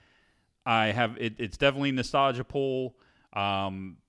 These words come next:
I like all, you know, all the women in the movie are attractive, even though not as attractive as when I was a kid. Um, it's one of those kind of things. Like, it's more for the nostalgia pull than anything else because, like I said, I don't think the,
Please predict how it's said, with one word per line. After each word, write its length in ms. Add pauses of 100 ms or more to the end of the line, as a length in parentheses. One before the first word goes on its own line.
(300)
I 420
like 340
all, 260
you 100
know, 220
all 220
the 40
women 300
in 140
the 60
movie 300
are 380
attractive, 840
even 260
though 420
not 320
as 140
attractive 500
as 140
when 140
I 60
was 120
a 60
kid. 420 (760)
Um, 460
it's 140
one 140
of 80
those 200
kind 240
of 60
things. 300
Like, 280 (200)
it's 500
more 380
for 160
the 80
nostalgia 600
pull 360
than 160
anything 420
else 180
because, 360
like 160
I 60
said, 200
I 120
don't 180
think 160
the, 320